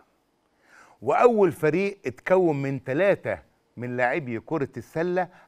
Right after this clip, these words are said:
أحمد شعير وعزيز برسوم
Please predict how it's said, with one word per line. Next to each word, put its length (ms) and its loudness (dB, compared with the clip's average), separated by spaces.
أحمد 400 0
شعير 500 -6
وعزيز 580 -6
برسوم 680 -8